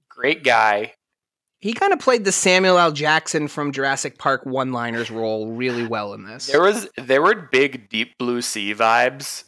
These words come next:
Speaker 1: at certain points in this movie,
Speaker 2: <laughs>
Speaker 1: uh, that I, that I really appreciated. But, like, yeah.
Speaker 2: Did this come out before Deep Blue Sea or after?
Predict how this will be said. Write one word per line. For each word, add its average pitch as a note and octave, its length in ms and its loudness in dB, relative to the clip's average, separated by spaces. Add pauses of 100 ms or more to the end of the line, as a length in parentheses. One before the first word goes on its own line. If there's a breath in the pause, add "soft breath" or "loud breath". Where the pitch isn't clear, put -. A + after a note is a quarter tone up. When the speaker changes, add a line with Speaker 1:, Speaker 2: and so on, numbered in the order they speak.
Speaker 1:
at B2 160 0
certain D3 380 -2
points D3+ 360 0
in E3 100 -4
this E3 220 -4
movie, E3+ 400 0 (260)
Speaker 2:
<laughs> - 240 -6
Speaker 1:
uh, A2+ 500 2
that A#2 180 0
I, A2 360 2
that A2 160 -2
I A2 60 2
really C3 440 -4
appreciated. G#2 1040 -8 (520)
But, C#3+ 140 0
like, C#3+ 360 2
yeah. B2+ 420 4 (300)
Speaker 2:
Did G3 180 -2
this A4 140 2
come G#4 220 -4
out G4 180 -2
before A3 600 -2
Deep G4+ 180 0
Blue A4 180 2
Sea A4 360 2
or D#4+ 100 -2
after? G#3+ 500 -2